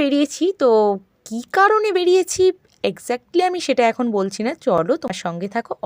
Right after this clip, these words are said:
অবশ্যই দেখতে পাবে কী কারণে বেরিয়েছি। আর দেখো কদমতলায় এসে তো আমি বুঝতেই পারছি না, মানে যে সমস্ত পুজোর জন্য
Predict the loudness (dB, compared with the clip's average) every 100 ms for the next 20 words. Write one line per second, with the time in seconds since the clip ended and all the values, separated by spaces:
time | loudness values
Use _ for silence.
0 | -4 -4 -6 -2 -2 -2 -4 -2 -2 -2
1 | -2 -2 0 0 -2 -4 -14 -20 -8 -6
2 | -4 -6 -6 -8 -6 -6 -6 -6 -4 -4
3 | -2 -2 -2 -2 -2 -4 -8 -6 -6 -4
4 | 2 2 2 -2 -2 -6 -4 -4 -6 -20
5 | -20 _ 0 0 -2 -2 -2 -2 -2 -2
6 | -2 -2 -4 -4 0 0 0 -2 0